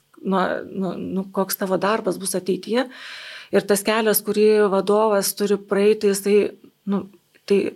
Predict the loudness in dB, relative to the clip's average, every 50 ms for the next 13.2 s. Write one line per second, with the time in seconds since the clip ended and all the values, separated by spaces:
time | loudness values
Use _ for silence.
0 | -10 _ _ _ _ -4 -2 0 0 2 0 0 0 -2 -2 -2 0 0 0 -2
1 | -2 -6 -14 -20 -20 -20 _ _ _ _ _ _ _ _ _ _ _ _ _ _
2 | _ _ _ _ _ _ _ _ _ _ _ -2 -2 0 2 4 4 4 4 4
3 | 2 4 4 4 2 0 -2 -4 -2 0 0 0 0 0 -2 -2 -2 -2 0 0
4 | -2 0 0 0 0 0 -2 -4 -2 0 -2 -2 -2 -2 -2 0 2 2 2 2
5 | 2 2 2 2 2 2 0 0 0 -2 -2 -2 -2 -2 0 2 2 2 0 -2
6 | 0 0 2 2 2 0 -2 -4 -12 _ _ 0 2 4 4 2 2 0 0 0
7 | 0 0 0 0 -2 0 0 -2 -2 -2 -4 -10 -20 -20 _ _ 0 2 2 4
8 | 4 2 2 2 0 0 2 2 2 2 0 0 -2 0 0 0 0 0 0 0
9 | 0 0 -2 -4 -8 -16 -20 -20 -20 -20 -20 -20 -20 -20 -20 -10 -2 2 2 2
10 | 2 2 -2 -4 -4 -4 -4 -2 0 0 0 0 0 0 0 2 2 2 2 0
11 | -2 -2 -4 -4 -4 -4 -6 -6 -4 -4 -2 0 0 2 2 2 2 0 0 0
12 | 0 0 -2 -4 -4 -4 -2 -4 -2 -2 -4 -6 -6 -8 -6 -6 -4 0 0 0
13 | 0 -2 -6